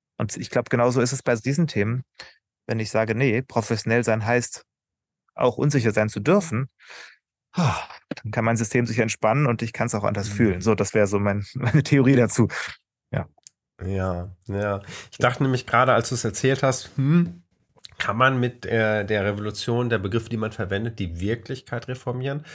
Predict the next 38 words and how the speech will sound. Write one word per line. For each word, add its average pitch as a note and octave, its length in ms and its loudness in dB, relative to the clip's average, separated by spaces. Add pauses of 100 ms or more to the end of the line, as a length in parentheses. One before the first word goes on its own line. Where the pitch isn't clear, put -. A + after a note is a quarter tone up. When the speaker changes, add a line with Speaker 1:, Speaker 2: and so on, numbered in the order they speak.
(280)
Speaker 2:
Aber G2+ 120 0
ich - 140 -8
glaube, A2+ 280 4
was A#2 120 0
Speaker 1:
Ja. G#2+ 60 0
Speaker 2:
dahinter G#2+ 140 0
steckt, - 220 -4
ist G2+ 160 -4
seine G2 360 2
eigene F#2 380 -2
Wirklichkeit, D#2 680 -10
oder? G#2+ 320 -10 (340)
Speaker 1:
Nee, F3+ 200 2
auch - 140 0
die G#2+ 140 -2
Welt. - 240 -4 (1160)
Speaker 2:
Okay, - 280 -4
auch G2 160 -6
die F#2+ 120 -6
Welt. - 280 -6 (160)
Speaker 1:
Weil C3 100 2
wenn D3+ 120 2
ich, D3 180 -2
wenn D3+ 100 2
ich D3 160 -2
über C3+ 160 2
Geld D#3 280 2
anders C#3+ 260 2
denke, C3+ 280 0
dann A2+ 160 0
werde A#2 180 0
ich A2+ 80 -6
im A2+ 100 -2
Außen B2 340 2
mit A2 120 -2
Geld A2 180 2
anders A2+ 240 0
umgehen. A2 360 0